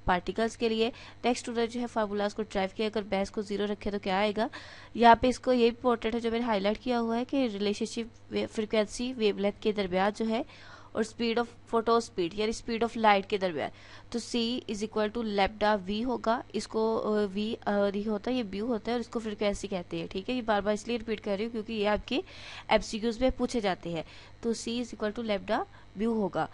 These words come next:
और इसका जो है ये एक और फार्मूला है वेक्टर वेवलेंथ रिलेशन का, इसको आपने अच्छे से कर लेना है। An alternative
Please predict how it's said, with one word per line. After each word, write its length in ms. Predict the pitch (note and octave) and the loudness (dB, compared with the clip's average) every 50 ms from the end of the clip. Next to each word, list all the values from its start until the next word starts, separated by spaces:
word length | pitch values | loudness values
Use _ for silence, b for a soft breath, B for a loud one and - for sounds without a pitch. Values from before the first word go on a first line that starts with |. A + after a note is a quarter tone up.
| B B B B B - | B B B B B -2
और 100 | A3+ A3 | -2 0
इसका 320 | G3 A#3 - - - B3 | 0 -2 -4 -2 0 0
जो 100 | A#3 A#3+ | 2 2
है 180 | A#3+ A#3 A#3 A#3 | 2 2 2 2
ये 100 | A#3 A3 | 2 0
एक 160 | G#3+ A3 - | 0 0 0
और 120 | G3+ A3 | -2 -2
फार्मूला 400 | A3+ - C4 A#3 A3+ G#3+ A3+ A3+ | 0 0 0 0 0 0 0 0
है 80 | A#3 A#3 | 0 -2
वेक्टर 360 | G#3+ G3 G#3 G3 G3 - A3 | 0 0 0 0 0 0 -2
वेवलेंथ 340 | G#3 A3+ A3 G#3+ G#3+ A3 A3 G#3+ | -2 0 0 0 0 0 -2 0
रिलेशन 320 | A3 A3 G#3+ G#3 - A3 G#3+ | 0 -2 0 0 -2 -4 -2
का, 140 | - G#3+ | -2 -2
इसको 240 | A3 G3+ - - A#3 | -2 -2 -2 -2 0
आपने 220 | A3+ G#3+ G#3 G#3+ G#3+ | 0 2 2 0 -2
अच्छे 180 | G#3 - B3 | -2 -4 -6
से 140 | A3+ - B3+ | -4 -2 0
कर 140 | B3 A#3+ A#3 | 2 2 2
लेना 200 | A3+ A3 G#3+ A3 | 2 2 2 2
है। 220 | A3 A#3 A#3 D#4 - B B B B B B B B B | 2 2 0 0 -2 B B B B B B B B B
An 140 | - B3+ B3+ | 4 6 6
alternative 760 | C4 B3+ B3 A#3+ B3+ B3 A#3 A#3 A#3 - - D4+ - - | 8 6 6 4 2 4 4 2 2 2 0 -2 -2 -2